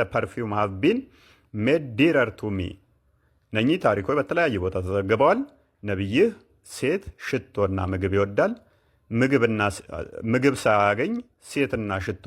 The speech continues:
ግን ማ-፣ እንዳገኘ አስቀምጠዋል ማለት ነው። አንተም እንደ ነቢይ ሽቶና ሴት እንደምትወድ የታወቀ ስለሆነ ከዚህ በፊት ክፍል አንድ ላይ በሰራሁት የጫልቱን ታሪክ አንስተናል። እ፣ ልክ ሙሐመድ ከድጃ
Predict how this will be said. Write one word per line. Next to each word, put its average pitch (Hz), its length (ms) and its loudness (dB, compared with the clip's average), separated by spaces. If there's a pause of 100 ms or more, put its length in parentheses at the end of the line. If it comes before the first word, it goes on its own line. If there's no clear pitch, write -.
(100)
ግን 156 180 0 (400)
ማ-፣ 107 180 -4
እንዳገኘ 101 640 2 (340)
አስቀምጠዋል 101 680 0
ማለት 95 360 0
ነው። - 140 -12 (1080)
አንተም 107 360 0
እንደ 104 180 0
ነቢይ 90 360 -2
ሽቶና 98 640 -4
ሴት - 240 -4
እንደምትወድ 98 580 -4 (640)
የታወቀ 131 440 2
ስለሆነ 98 360 -2
ከዚህ 95 240 -2
በፊት 92 240 -4 (460)
ክፍል 113 200 0
አንድ 95 220 0
ላይ 87 120 -2
በሰራሁት 98 520 0 (580)
የጫልቱን 107 520 0
ታሪክ 92 280 -2
አንስተናል። 101 520 -2 (480)
እ፣ 98 140 2 (120)
ልክ 107 220 2 (160)
ሙሐመድ 95 520 0
ከድጃ 95 380 -2